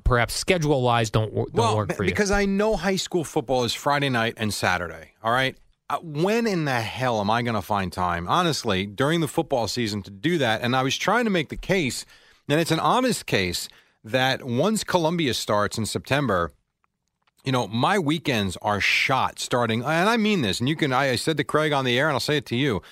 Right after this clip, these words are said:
Speaker 2: you can ask my wife. When I get home on Fridays at one o'clock, my kids will see me for dinner at five thirty, maybe six, and then I'm right back in the office until I get done. Some nights I'm not done till midnight.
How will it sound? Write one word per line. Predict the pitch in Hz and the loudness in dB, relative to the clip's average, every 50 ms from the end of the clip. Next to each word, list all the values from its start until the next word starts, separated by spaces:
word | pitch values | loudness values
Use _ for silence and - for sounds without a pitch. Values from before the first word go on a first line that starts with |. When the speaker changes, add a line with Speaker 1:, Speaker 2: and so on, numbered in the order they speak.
| - _ _ _ | -20 _ _ _
Speaker 2:
you | - 127 170 | -4 -2 0
can | 170 220 | 2 2
ask | 214 214 190 - | 2 2 0 0
my | - 175 165 | 0 -2 0
wife. | 156 160 170 156 95 82 - _ _ _ _ _ _ _ | 0 0 0 0 -2 -4 -8 _ _ _ _ _ _ _
When | _ 113 127 | _ -2 0
I | 160 208 233 | 2 2 2
get | 208 214 | 0 0
home | 175 165 180 170 | 0 2 2 0
on | 151 131 | 0 -2
Fridays | - - 135 131 131 131 117 | 0 -2 -2 0 0 -2 -2
at | 127 | -2
one | 123 127 127 | -4 -2 -4
o'clock, | 123 - - 127 131 143 147 - 113 _ _ _ _ _ _ _ | -4 -4 -2 0 0 0 -2 -4 -8 _ _ _ _ _ _ _
my | - 127 135 147 151 | -4 -2 0 0 0
kids | 135 _ - - - 185 185 160 147 | -2 _ -8 -4 -2 -2 -2 -2 -4
will | 143 143 | -4 -4
see | - - - 160 | -4 -4 -4 -2
me | 160 156 | -2 -2
for | 139 - - 113 | -4 -4 -6 -8
dinner | 104 98 127 139 151 165 | -4 -2 -2 0 0 0
at | 151 120 | -2 -2
five | - - 143 160 170 - | -2 -2 0 0 -2 0
thirty, | - 143 131 120 120 127 | -2 0 0 2 0 0
maybe | 117 107 101 - | -2 -4 -4 -6
six, | - - 120 101 95 _ - - - _ _ _ _ _ _ _ _ _ | -2 0 0 0 0 _ -6 -8 -8 _ _ _ _ _ _ _ _ _
and | 120 123 | 0 0
then | 139 160 | 2 2
I'm | 160 156 | 2 4
right | 175 202 180 | 2 2 2
back | 202 190 185 - | 2 0 0 0
in | 170 | 0
the | 165 160 | 2 2
office | 147 165 185 180 - 131 - | 2 2 0 0 -2 -4 -4
until | 123 113 - - 151 | -4 -6 -2 0 0
I | 156 147 | 0 0
get | 131 135 110 | 0 -2 0
done. | 156 165 151 113 | 0 2 2 0
Some | 101 - - 208 233 | 0 2 2 2 2
nights | 240 226 202 - | 2 0 0 0
I'm | 165 170 | 0 0
not | 180 175 165 | 0 0 0
done | 143 165 175 | 0 0 -2
till | 170 - 151 160 | 0 -2 -2 -2
midnight. | 151 147 151 190 214 180 160 101 82 85 | 0 0 0 0 -2 0 -2 -2 -2 -4